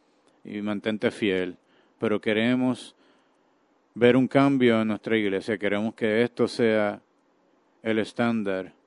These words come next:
que nosotros estamos haciendo todo el tiempo con nuestros hijos y queremos animarles a creer. Yo sé que muchos de nosotros podemos desanimarnos, podemos pensar, "Bueno,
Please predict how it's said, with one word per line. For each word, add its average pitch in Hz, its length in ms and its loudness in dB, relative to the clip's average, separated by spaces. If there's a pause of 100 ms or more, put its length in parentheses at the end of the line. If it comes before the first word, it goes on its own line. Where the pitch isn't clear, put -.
(880)
que 113 120 -4
nosotros 113 400 2
estamos 120 360 2
haciendo 110 600 0
todo 110 200 0
el 113 120 0
tiempo 107 340 -2
con 101 160 -6
nuestros 101 400 -4
hijos 92 540 -6 (1040)
y 107 80 -8
queremos 104 400 0
animarles 95 720 -4 (960)
a 107 100 -2
creer. 104 560 0 (100)
Yo 104 140 0
sé 113 140 -4
que 110 80 0
muchos 110 260 2
de 110 80 4
nosotros 110 420 0
podemos 101 360 -2
desanimarnos, 107 720 -2
podemos 95 320 -6
pensar, 101 400 -4
"Bueno, 104 360 -6